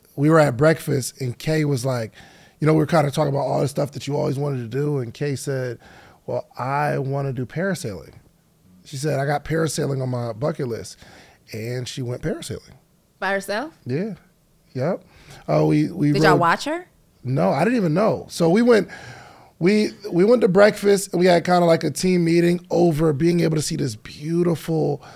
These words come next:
Speaker 1: uh, ocean. It's not the ocean, it's the Gulf.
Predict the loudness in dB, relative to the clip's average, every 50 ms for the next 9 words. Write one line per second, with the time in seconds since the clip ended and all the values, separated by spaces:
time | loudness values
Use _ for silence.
0 | -20 -20 -20 -20 -20 _ _ _ _ _ -8 -6 -4 -4 -4 -4 -4 -6 -8 -8
1 | -10 -10 -12 -14 -18 -20 _ _ _ _ _ _ -2 2 2 2 2 2 0 0
2 | 0 0 0 0 0 -2 -4 -8 -12 _ _ _ _ -4 0 0 0 0 0 -2
3 | -4 -2 -2 -4 -4 -6 -10 -10 -12 -12 -12 -12 -10 -8 -8 -8 -8 -8 -10 -14
4 | -20 -20 -20 -20